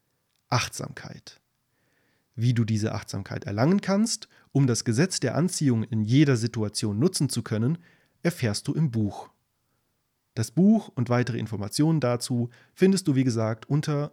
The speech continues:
loslassenbuch punkt d e. Frage: Alles nur Humbug? Oder ist da tatsächlich etwas Wahres dran am Gesetz der Anziehung? Was denkst du? Schreibe einen Kommentar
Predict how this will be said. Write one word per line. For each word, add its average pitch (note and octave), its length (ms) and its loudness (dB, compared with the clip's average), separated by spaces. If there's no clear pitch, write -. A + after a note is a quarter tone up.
loslassenbuch C3 920 0
punkt - 300 -8
d C3+ 80 4
e. A2 300 -6
Frage: G#2+ 600 -4
Alles F3 280 6
nur C#3 120 4
Humbug? D#3 460 2
Oder E3+ 220 4
ist E3+ 160 -2
da G#3+ 60 2
tatsächlich D3 600 -4
etwas C3 280 -4
Wahres A2 360 0
dran D#3 280 2
am A2 140 0
Gesetz G#2+ 320 -2
der A2 140 -2
Anziehung? - 500 -6
Was D3 200 2
denkst E3+ 240 0
du? A2 240 -4
Schreibe F#3+ 380 4
einen D3 200 0
Kommentar A2+ 680 -2